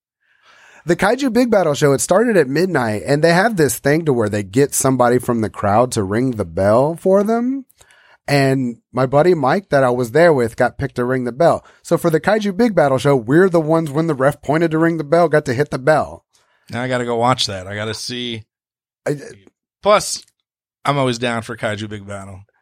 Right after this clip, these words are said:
Speaker 1: Kaiju Big Battel was so much fun. It was, like, one of the most fun.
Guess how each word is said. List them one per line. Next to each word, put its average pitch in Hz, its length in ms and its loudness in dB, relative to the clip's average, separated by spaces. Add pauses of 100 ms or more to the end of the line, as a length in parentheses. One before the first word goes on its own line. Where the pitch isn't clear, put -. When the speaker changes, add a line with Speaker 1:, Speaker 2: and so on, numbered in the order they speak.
(220)
Speaker 1:
Kaiju 233 420 0
Big 233 120 -2
Battel 202 180 4
was 185 120 0
so 127 300 -2
much 107 240 -10
fun. - 320 -18
It 151 80 0
was, 156 220 0
like, 156 100 2
one 160 180 -2
of 175 60 -4
the 175 80 0
most 135 300 -4
fun. - 100 -20